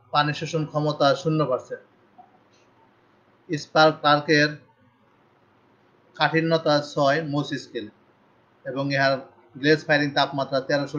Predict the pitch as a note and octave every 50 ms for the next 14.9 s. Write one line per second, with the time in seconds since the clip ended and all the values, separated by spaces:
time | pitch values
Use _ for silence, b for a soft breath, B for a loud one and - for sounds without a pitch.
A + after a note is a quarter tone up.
0 | C#3 C#3+ C#3 D3 D3 - D#3+ D3 C#3+ B2+ - D3+ C#3+ D3+ D#3+ - F3+ G3+ G#3+ G#3+
1 | - _ _ _ _ _ _ _ _ - F#3 F3+ E3 D3+ D#3+ D3 - D3 C3 C3+
2 | C3 B2 B2+ B2 - C3 A#2+ - - B2 - - B2+ A#2 - B2 A2 - - -
3 | _ _ _ _ _ _ _ _ _ _ _ _ _ _ _ _ _ _ _ _
4 | _ _ _ _ _ _ _ _ - - _ _ _ _ _ _ _ _ _ _
5 | _ _ _ _ _ - D#3 D#3+ D3+ - E3 - - D#3 D#3 D3+ E3+ D#3+ D#3+ D#3+
6 | D3+ C#3+ C3+ C3+ D3 F3 - - _ _ _ _ _ _ _ _ _ _ _ _
7 | _ _ _ _ _ _ _ _ _ _ _ _ _ _ _ _ _ _ _ _
8 | _ _ _ _ _ _ _ _ _ _ _ _ _ _ _ - _ _ _ _
9 | - F3 D#3+ - - F#3 E3 - E3+ E3+ D3+ D3 D#3 D#3 D#3+ D#3+ E3 D#3+ D3+ -
10 | D3 D3 C#3+ D3 D#3 D3+ - D#3 D3 C3 - C#3 D3 D3 C#3+ D#3 D3+ C#3+ C#3+ C#3+
11 | C#3+ C#3 C#3+ C#3 C3+ C3 C3+ C3 B2+ B2+ B2+ C3+ D#3 E3 - - _ _ _ _
12 | _ _ _ _ _ _ _ _ _ C#3+ C#3 C3+ - - E3 E3 D3+ E3 E3 D3+
13 | - E3+ E3 F3 F3+ F3 - - - _ _ - - - _ _ _ _ _ _
14 | _ _ - C#3 C#3+ C#3 - - - D3+ C#3+ - - D#3+ D3 C#3+ E3 D#3